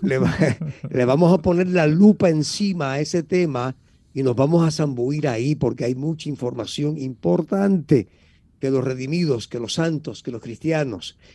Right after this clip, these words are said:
no importa la denominación a la cual pertenezcan,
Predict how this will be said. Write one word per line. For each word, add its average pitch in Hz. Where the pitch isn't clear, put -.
no 131
importa 165
la 143
denominación 131
a 170
la 143
cual 151
pertenezcan, 135